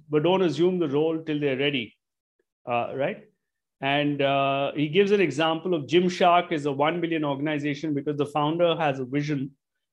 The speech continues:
not to be the C E O till the time is right. So I think the question really is that, you know, sometimes founders don't take on the role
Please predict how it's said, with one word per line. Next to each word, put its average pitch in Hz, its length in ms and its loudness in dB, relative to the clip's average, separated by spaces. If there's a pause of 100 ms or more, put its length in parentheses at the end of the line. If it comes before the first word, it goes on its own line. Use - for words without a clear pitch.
(200)
not 196 220 2
to 214 80 2
be 196 140 2
the 180 100 4
C 180 220 0
E 175 40 4
O 175 100 4
till 156 200 -2
the 143 80 -2
time 131 260 -4
is 110 140 -8
right. 107 200 -6 (560)
So - 440 2 (720)
I 156 80 4
think 202 220 0
the 190 60 -2
question 208 420 2
really 196 320 4
is 175 260 2
that, 160 200 2 (260)
you 170 80 -4
know, 170 80 2
sometimes 185 460 0
founders 170 720 0 (480)
don't 196 280 0
take 196 200 4
on 190 180 4
the 180 100 0
role 151 320 0